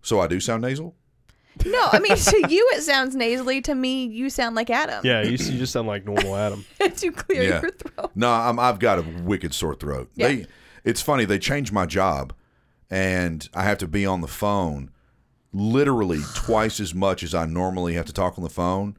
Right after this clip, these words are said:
Speaker 3: Oh, shit.
Speaker 1: So if I were on the phone for roughly two and a half to three hours a day, like,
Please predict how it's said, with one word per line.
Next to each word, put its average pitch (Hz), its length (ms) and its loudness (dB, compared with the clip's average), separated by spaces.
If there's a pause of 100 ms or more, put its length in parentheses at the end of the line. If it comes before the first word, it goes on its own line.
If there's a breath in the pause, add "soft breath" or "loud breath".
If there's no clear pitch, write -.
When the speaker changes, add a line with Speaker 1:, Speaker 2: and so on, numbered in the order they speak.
Speaker 3:
Oh, 113 220 -6
shit. 135 520 -2
Speaker 1:
So 101 640 2
if 107 160 0
I 135 120 4
were 143 220 4
on 120 220 2
the 107 80 0
phone 92 560 0
for 85 680 2 (280)
roughly 90 1000 0 (640)
two 113 680 2
and 98 80 0
a 92 60 2
half 92 340 0
to 90 80 -6
three 92 240 0
hours 78 260 0
a 69 40 -14
day, 73 380 -2 (460 soft breath)
like, 85 320 -2